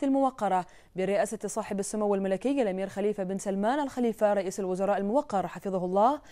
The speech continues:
ودعم صاحب السمو الملكي الأمير سلمان بن حمد الخليفة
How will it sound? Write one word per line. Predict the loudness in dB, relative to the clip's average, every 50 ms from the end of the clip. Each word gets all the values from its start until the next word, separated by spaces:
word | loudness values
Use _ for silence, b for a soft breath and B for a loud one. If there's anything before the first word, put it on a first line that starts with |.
| B B B B B B B 6
ودعم | 10 10 10 10 8 6 4 4 4 2 -2
صاحب | -2 -4 -6 -4 -2 -2
السمو | -2 -2 -2 -4 -2 0 0 0
الملكي | 0 0 -2 -4 -2 -2 -2 0 0
الأمير | 0 -2 -2 -4 -4
سلمان | -4 -4 -4 -4 -2 -2 -2 -2 -4
بن | -6 -8
حمد | -4 -4 0 0 0 0 0
الخليفة | -2 -4 -2 0 2 2 2 6 6 6 6